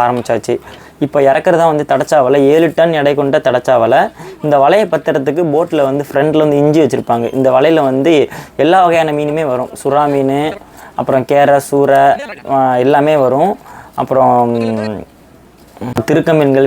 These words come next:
பெரிய பெரிய ராட்சசி மீன்கள் எல்லா மீனுமே இந்த வலையில வரும். இது நாங்க வந்து நம்ம சின்ன போட்ல யூஸ் பண்ற ஒரு தடச்சாலை மாதிரி இல்ல. இது வந்து இறக்கம் வந்து ரொம்ப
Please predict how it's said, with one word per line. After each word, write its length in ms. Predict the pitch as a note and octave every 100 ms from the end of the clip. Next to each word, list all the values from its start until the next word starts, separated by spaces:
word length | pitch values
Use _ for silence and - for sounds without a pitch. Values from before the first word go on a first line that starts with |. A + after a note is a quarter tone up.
| B2+
பெரிய 180 | C3+ C#3+
பெரிய 160 | C#3 C3
ராட்சசி 340 | C#3 - D#3+ D3+
மீன்கள் 260 | C3+ C3 B2+
எல்லா 120 | C#3 D3+
மீனுமே 260 | C#3+ C#3+ D#3+
இந்த 100 | D3
வலையில 260 | B2+ C3+ C3+
வரும். 240 | A#2+ B2 F3+ E3+ C#3+
இது 100 | D3
நாங்க 140 | C#3+ C#3+
வந்து 160 | D3+ E3
நம்ம 140 | D3+ -
சின்ன 160 | E3 F#3 E3
போட்ல 260 | D3 D3+ D3
யூஸ் 140 | C#3 -
பண்ற 280 | C#3+ C3+ D3+ C#3+
ஒரு 140 | C3+ C3 B2 A2+ A2 - - -
தடச்சாலை 360 | C3 C#3 D#3+ D3 C#3
மாதிரி 140 | C#3
இல்ல. 120 | B2+ C#3
இது 80 | D#3
வந்து 140 | D3 C#3
இறக்கம் 320 | D3 - D#3+
வந்து 140 | C#3+ C3
ரொம்ப 180 | C#3+